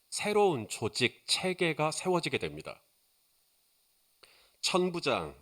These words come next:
백 부장, 오십 부장, 십 부장, 이 군사 조직입니다.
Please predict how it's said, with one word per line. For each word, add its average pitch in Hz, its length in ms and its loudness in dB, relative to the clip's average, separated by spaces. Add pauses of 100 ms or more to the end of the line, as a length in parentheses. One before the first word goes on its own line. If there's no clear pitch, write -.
(140)
백 - 240 -4
부장, 95 600 -4
오십 131 420 0
부장, 87 380 -2
십 - 360 -2
부장, 131 480 -2 (540)
이 120 120 -2
군사 160 420 4
조직입니다. 113 560 0